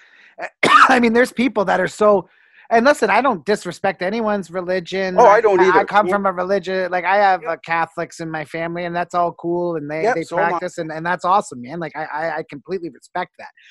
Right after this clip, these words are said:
Speaker 2: Yeah.
Speaker 1: But I am much more likely to listen to someone, uh, like the Dalai Lama who gives you a quote like that. That's like,
Speaker 2: Yeah.
Speaker 1: "Hey, w-, w-, without the actual science,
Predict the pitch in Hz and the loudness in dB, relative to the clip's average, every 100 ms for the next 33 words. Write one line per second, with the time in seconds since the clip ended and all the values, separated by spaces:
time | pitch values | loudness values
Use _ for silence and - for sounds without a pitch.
0 | - 156 185 233 196 _ _ _ _ - | -16 -2 2 4 2 _ _ _ _ 2
1 | 208 220 190 185 214 233 196 208 196 196 | 4 4 2 4 4 4 2 0 2 2
2 | - 190 180 190 180 185 175 - 185 175 | 0 -4 -2 -2 -4 -8 -6 -4 -2 -2
3 | 175 165 165 160 151 170 170 160 175 175 | -2 -4 -4 -4 -4 -6 -6 -2 0 0
4 | 170 170 175 175 156 151 160 139 156 139 | 0 2 2 0 -6 -6 -8 -6 -10 -10
5 | - 165 160 147 135 - 156 147 135 120 | -10 -8 -6 -8 -10 -4 -4 -4 -8 -10
6 | 139 170 170 _ _ _ 180 175 185 196 | -4 -4 -6 _ _ _ -8 -4 -2 0
7 | 190 214 240 196 196 196 - 190 170 214 | 2 2 2 0 0 0 -4 -10 -2 2
8 | 196 160 151 175 | 2 2 -4 -12